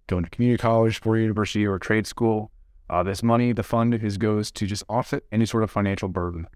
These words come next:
Uh, we already have to go through enough as transplant patients of managing, uh, what we're given, the cards that we're dealt. So this money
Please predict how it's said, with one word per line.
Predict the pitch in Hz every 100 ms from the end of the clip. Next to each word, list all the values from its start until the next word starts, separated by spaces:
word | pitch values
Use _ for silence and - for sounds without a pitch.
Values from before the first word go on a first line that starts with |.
| -
Uh, | 95 92
we | 117
already | 139
have | 127
to | 110
go | 113
through | 107
enough | 101 92 -
as | 98 92 -
transplant | 107 98 95 87
patients | 95 90 80
of | 87 90
managing, | 95 95 87 87 90 - - - _ _ _ _ - - -
uh, | 82 80 69 - _ _ - _
what | 110 104
we're | 104
given, | 98 95 87 85
the | 101
cards | 107 101
that | 95
we're | 92
dealt. | 92 98 92 _ - _ _ _
So | - 107 104
this | 107 110 -
money | - 113 117 117 117